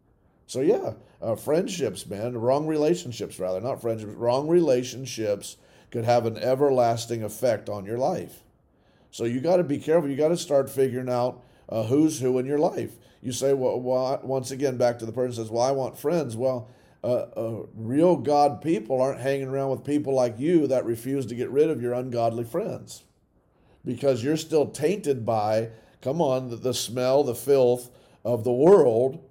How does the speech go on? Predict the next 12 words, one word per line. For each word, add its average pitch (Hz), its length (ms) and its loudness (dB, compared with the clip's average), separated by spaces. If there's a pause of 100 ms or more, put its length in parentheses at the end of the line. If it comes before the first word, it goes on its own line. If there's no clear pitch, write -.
(120)
Come - 180 -2
on, 180 160 2
and, 135 120 -4
and 123 220 -4
it's 113 160 -8
till 156 220 2
you 151 160 0
come 131 180 -2
out 135 220 -2
from 135 160 -6
among 151 340 -2
them, 131 280 -4